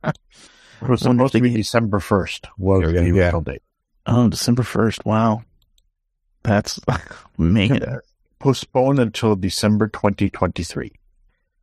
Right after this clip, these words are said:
Speaker 3: There's only five flights in December, so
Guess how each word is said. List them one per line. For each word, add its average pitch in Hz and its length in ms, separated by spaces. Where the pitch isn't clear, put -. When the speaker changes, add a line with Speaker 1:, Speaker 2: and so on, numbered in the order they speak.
Speaker 3:
There's 92 220
only 110 180
five 87 320
flights - 640
in 85 140
December, 85 640
so 92 340